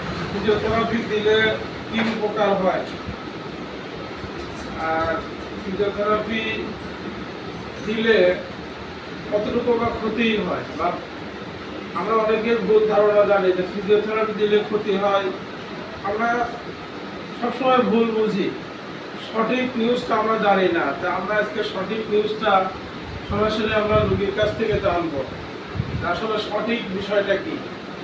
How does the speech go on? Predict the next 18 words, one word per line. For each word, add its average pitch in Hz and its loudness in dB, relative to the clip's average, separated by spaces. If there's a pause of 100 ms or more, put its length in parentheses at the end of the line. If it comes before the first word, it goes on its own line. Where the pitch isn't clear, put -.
(960)
আসলে 214 2
ফিজিওথেরাপি 226 4
দিলে 226 -2
কি 214 2
রোগীর 214 4 (100)
ক্ষতি 214 0
হয় 262 4 (800)
নাকি 196 0 (140)
ভালো 208 4
হয়? 190 2 (1040)
আমরা 208 2
অনেক 226 4
সময় 254 4
ভুল 220 6
বুঝি। 170 0
আজকে 180 -2
আমরা 208 0
একটু 190 -2